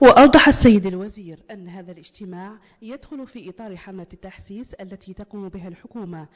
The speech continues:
على امتداد التراب الوطني لشرح أهمية الإحصاء الإداري للطابع الانتخابي كواجب وطني ومدني يجب الإقبال عليه انطلاقا من المصلحة العليا للبلد.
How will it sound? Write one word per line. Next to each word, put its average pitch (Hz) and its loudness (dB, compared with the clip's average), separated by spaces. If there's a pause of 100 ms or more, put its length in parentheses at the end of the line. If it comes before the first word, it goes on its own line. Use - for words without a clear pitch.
(200)
على 196 -18
امتداد 180 -18
التراب 180 -18
الوطني 165 -16 (220)
لشرح 220 -20
أهمية 190 -16
الإحصاء 165 -20
الإداري 185 -18
للطابع 190 -18
الانتخابي 170 -10 (280)
كواجب 170 -8
وطني 180 -16 (200)
ومدني 196 -18 (260)
يجب 233 -18
الإقبال 180 -20
عليه 180 -18 (300)
انطلاقا 269 -18
من 233 -16
المصلحة 196 -20
العليا 170 -18
للبلد. 156 -18